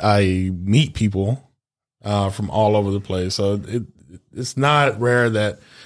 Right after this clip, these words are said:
if I go to Miami, if I go to West Palm, um,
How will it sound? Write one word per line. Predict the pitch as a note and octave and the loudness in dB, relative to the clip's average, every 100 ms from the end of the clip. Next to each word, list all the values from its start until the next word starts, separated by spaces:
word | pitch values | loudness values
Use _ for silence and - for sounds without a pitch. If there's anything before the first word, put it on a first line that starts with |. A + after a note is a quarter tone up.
| - | -4
if | |
I | C3 | 0
go | C3+ | 2
to | A#2+ | 2
Miami, | A2+ A2 A#2 A#2 A2+ | 2 2 4 4 2
if | A2+ G#2+ | 2 2
I | G#2+ | 0
go | A2 | 2
to | |
West | G2+ G#2 G2+ | 0 0 -2
Palm, | - G#2+ G#2 G#2 G2+ G#2+ - - - - - - - - - _ _ | -2 0 2 2 0 -4 -12 -20 -20 -20 -20 -20 -20 -20 -20 _ _
um, | C3+ B2+ A#2+ A2 G#2+ | 0 4 4 2 0